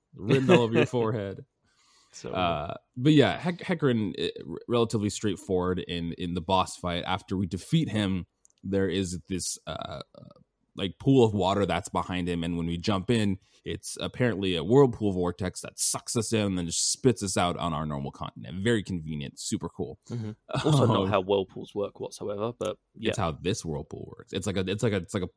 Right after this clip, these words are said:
Speaker 1: teleporter. It's, you
Speaker 2: Mm.
Speaker 1: just
Speaker 3: Mm-hmm.
Speaker 2: I don't wanna feel like I'm picking the game apart too much, but, like, you know,
Speaker 1: It's not how whirlpools
Speaker 2: I,
Speaker 1: work.
Speaker 2: I feel, it's not even that. I feel like there could have been a better mechanic. Like, why can't we just have had a fucking boat?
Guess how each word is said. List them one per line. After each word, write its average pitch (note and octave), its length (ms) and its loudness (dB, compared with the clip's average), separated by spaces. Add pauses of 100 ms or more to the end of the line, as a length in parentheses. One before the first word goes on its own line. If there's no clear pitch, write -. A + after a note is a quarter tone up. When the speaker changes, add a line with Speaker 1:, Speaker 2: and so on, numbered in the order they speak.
(180)
Speaker 1:
teleporter. C#3 580 0 (280)
It's, - 220 -8
you F#2+ 100 -4
Speaker 2:
Mm. G2+ 40 -2
Speaker 1:
just F#2+ 220 -6
Speaker 3:
Mm-hmm. B2 540 -4 (840)
Speaker 2:
I C3+ 60 8
don't G3+ 100 8
wanna G3+ 140 0
feel C#3+ 160 0
like B2+ 160 4
I'm A2+ 100 -2
picking A2+ 300 -2
the G2+ 60 -2
game F#2+ 260 -4
apart F#2+ 380 -4
too F#2 280 -2
much, - 400 -6
but, F2+ 280 -2
like, F#2 380 -8 (540)
you A2 120 -2
know, F#2 180 -4 (100)
Speaker 1:
It's - 120 -14
not E2+ 120 -4
how E2 100 -4
whirlpools E2 380 -6
Speaker 2:
I, E2 80 0
Speaker 1:
work. F3+ 100 0
Speaker 2:
I G3 40 2
feel, C#4 260 -6 (260)
it's A3 180 -2
not E4 140 -2
even G#3 120 -2
that. F#3+ 120 -2
I - 40 0
feel F3+ 140 -6
like F3+ 140 -8
there D#3 100 -4
could - 200 -10
have B2 100 -8
been A2 140 -2
a F2+ 80 -6 (120)
better G#2 280 0
mechanic. G2 600 -6
Like, - 140 -10
why C#3 180 2
can't A#3 200 -6
we A3 140 -6
just - 200 -10
have D#3+ 140 -8
had C#3 200 -8
a G#2 60 -2
fucking - 560 -10 (120)
boat? F#2+ 320 -2